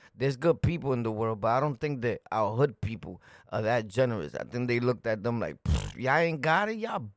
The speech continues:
bugging, boy." Right? But there's always good people out there. Normally, it's not our own, and I'm, uh, sorry to say that. It's just a fact. So,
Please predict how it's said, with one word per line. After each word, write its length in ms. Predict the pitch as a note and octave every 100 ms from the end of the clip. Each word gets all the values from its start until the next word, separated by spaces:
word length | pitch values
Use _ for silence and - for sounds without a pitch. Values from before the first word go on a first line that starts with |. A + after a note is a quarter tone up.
| -
bugging, 480 | F#3 F#3+ C#3+ B2+ A2+
boy." 320 | C3+ D#3 G3+ _ _ _ _ _ _ _ _ _ _ -
Right? 280 | G#2 D#3 - _ -
But 120 | A#2
there's 220 | C3+ A#2+
always 380 | D3+ D#3 D3+ - A2
good 260 | C#3 A#2
people 320 | C3 C3 A2+
out 240 | F#2+ C2+ -
there. 120 | C2+ - -
Normally, 560 | A#2 D#3 F3 F3+ E3+
it's 160 | C3+ G#2+
not 260 | C3+ B2 -
our 300 | G2+ A#2 A2+
own, 240 | A2+ G2 - -
and 160 | F#2
I'm, 160 | E2+ A1 -
uh, 80 | A2
sorry 360 | - B2 B2 F2+
to 80 | D#2
say 260 | - A#2+
that. 160 | F#2+ D#2
It's 100 | G2
just 260 | A#2 -
a 60 | E2+
fact. 340 | - A2 F2 _ _ _ _ _ _ - - - - - _
So, 520 | - - G#3 F#3 -